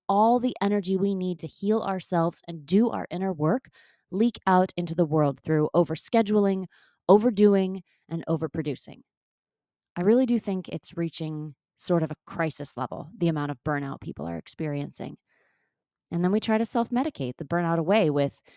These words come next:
all kinds of things, alcohol and food and shopping and scrolling, anything to distract ourselves from our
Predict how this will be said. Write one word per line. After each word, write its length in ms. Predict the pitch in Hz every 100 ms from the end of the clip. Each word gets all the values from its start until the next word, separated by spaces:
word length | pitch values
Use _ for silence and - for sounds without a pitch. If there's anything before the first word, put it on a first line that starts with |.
| _ -
all 120 | 208
kinds 280 | 214 262 233
of 60 |
things, 260 | - 87 -
alcohol 580 | 170 208 - 170 147 143
and 140 | 143 -
food 320 | 214 220 185 151
and 160 | 139
shopping 600 | - 180 202 185 160 143
and 100 | 131
scrolling, 800 | - - 175 208 214 151 123 135 - _ _ - -
anything 640 | 214 262 254 233 226 208 - _ -
to 240 | - 180
distract 640 | 175 180 - - 160 240 -
ourselves 600 | 139 131 147 143 143 -
from 480 | - - 175 175 185
our 440 | 165 160 156 156